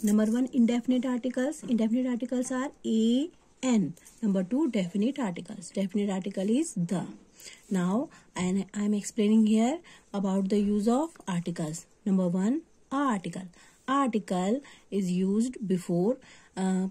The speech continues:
when a word is begins with consonant. Here, B O K, book. Book word is begin with consonant word. So we use here a article. A book, a cat, a mango. Now, uh, next word is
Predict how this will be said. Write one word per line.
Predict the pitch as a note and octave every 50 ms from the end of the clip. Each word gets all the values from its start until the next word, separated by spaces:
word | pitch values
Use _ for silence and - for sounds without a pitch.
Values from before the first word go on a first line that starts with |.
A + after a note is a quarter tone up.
| - _ _
when | - G#3+ G#3 F#3+ F#3+ - F#3+ G3 F#3 F3+ F#3
a | G3 F#3+
word | F#3 F#3 F3 F3 F#3+ A3 B3+ B3 -
is | B3 A#3+ A3 G#3
begins | G3+ F#3 F#3+ F3 G3 F#3+ G#3 A3 -
with | - B3+ C#4 C4 -
consonant. | - A#3 A3+ A#3 A3+ - C4 B3+ A#3+ G#3+ E3+ D3+ C#3+ -
Here, | - - - G#3+ G#3+ G3 G3 G#3 A#3+ - - _ _ _ G3
B | F#3 A#3+ B3+ C#4+ C#4+ -
O | - A3+ G#3+ G#3+ G#3
K, | G3 - G#3+ G3 F3+
book. | F3 E3+ G#3+ C4 - - - _ _ -
Book | C4 C#4 C#4+
word | C#4 A#3+ G#3+ G3 F#3+ F#3+
is | G#3+ B3 C#4 - - - - - - -
begin | G3 G3 F3+ G3 G3 G3 G3
with | G#3 B3 C#4+ C#4+ - - - - - _
consonant | - G#3 G#3+ G3+ - A#3+ B3 C4 C#4+ C4+ B3+
word. | A3+ F#3+ E3+ F3+ - -
So | - A#3 A3+
we | A3+
use | A3+ A3+ A3+ G3+
here | A3+ A3+ A#3 A#3+ B3+ D#4 E4 - - _ _ _ _ _ _ _ _ _
a | A3+ A#3+ B3
article. | B3+ G#3+ F3+ F3 - E3+ - F3+ F3 - - - - - - - - _
A | - F3+
book, | F3+ F3 - G#3+ A#3+ C#4 - _ - _ _ _ _
a | - F3 F3
cat, | F3+ - G3+ F3+ F3+ F3+ F#3+ A#3 B3+ - - _ _ _
a | B3 B3+
mango. | B3+ B3+ B3+ B3 A#3 A3 - D3 C#3+ F3 - _ _ - - - - - - - - - A#3 - - - - _ _ -
Now, | G3+ G3+ G3 F#3 F3+ G3+ C#4+ - - _ _ _ - -
uh, | G3+
next | G3+ F#3+ F#3+ G3 G3+ G#3 A3 B3+ - - -
word | B3 A3 G3+ F#3 F#3+ G3 F#3+ F#3 F3 F#3+
is | G#3 B3+ C#4+ -